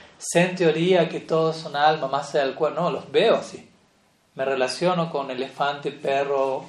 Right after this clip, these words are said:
brahmana, come perro, más allá de esa designación, ¿no? Krishna en ese marco obviamente está describiendo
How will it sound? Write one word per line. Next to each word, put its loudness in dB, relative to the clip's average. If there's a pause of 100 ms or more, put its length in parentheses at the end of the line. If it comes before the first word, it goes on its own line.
(200)
brahmana, 0
come -8
perro, -4 (680)
más 2
allá 10
de 6
esa 0
designación, -10
¿no? -20
Krishna -4
en 0
ese -2
marco 2
obviamente 0
está 0
describiendo -2